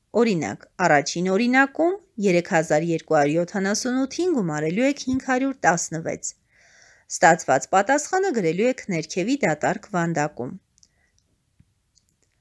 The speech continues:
Ապա յոթ հարյուր երեսուն երկուսին գումարելու եք քառասուն երեք հազար երկու հարյուր քառասուն հինգ, ստացված պատասխանը գրեք դարձյալ դատարկ վանդակում։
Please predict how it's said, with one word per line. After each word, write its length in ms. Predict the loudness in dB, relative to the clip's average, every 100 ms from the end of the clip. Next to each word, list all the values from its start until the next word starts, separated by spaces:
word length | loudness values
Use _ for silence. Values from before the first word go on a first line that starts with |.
| _ _ _ _ _ _ _ 6
Ապա 340 | 6 8 6 6 0
յոթ 280 | 2 2 4
հարյուր 320 | 4 4 4
երեսուն 480 | 2 2 2 0 0
երկուսին 480 | 0 -2 -4 -2 0
գումարելու 540 | 0 2 2 4 4
եք 180 | 2 0 -12 _
քառասուն 520 | 4 8 8 6 0
երեք 280 | 4 2 2
հազար 320 | 0 2 -2 0
երկու 340 | -4 -4 -2
հարյուր 280 | -2 -2 -4
քառասուն 560 | 2 4 6 4 0 0
հինգ, 220 | 0 -2
ստացված 580 | 0 0 0 -2 -2 2
պատասխանը 640 | 4 4 2 0 0 2
գրեք 300 | 2 2 2
դարձյալ 480 | 0 0 0 2 2
դատարկ 440 | 0 0 -2 -2
վանդակում։ 640 | -2 0 0 -2 -4 -12